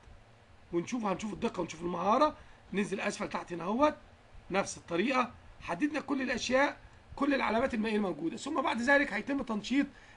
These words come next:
زر اسمه إريز، هنضغط عليه وهننتظر ثواني إلى أن تتم عملية المعالجة.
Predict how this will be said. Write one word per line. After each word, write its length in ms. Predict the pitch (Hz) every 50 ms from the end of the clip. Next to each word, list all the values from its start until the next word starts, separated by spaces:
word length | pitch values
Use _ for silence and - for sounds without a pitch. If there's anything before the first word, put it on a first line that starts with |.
| - -
زر 280 | 160 262 302 269 262
اسمه 360 | 247 - - 220 233 247 240 - - - - -
إريز، 420 | - 208 254 277 240 185 143 - - - - - - - - - -
هنضغط 440 | 190 220 262 247 240 240 233 - 196
عليه 340 | 214 208 214 262 311 285 - - - - - - -
وهننتظر 520 | 196 196 190 190 185 - - 269 233 240
ثواني 500 | 185 - - 202 226 262 254 240 - 208
إلى 120 | 214 - -
أن 80 | -
تتم 340 | - 196 - 254 254 240 208
عملية 460 | - - 196 196 190 220 247 220 190 - -
المعالجة. 640 | - 196 180 196 - - 240 254 240 254 302 -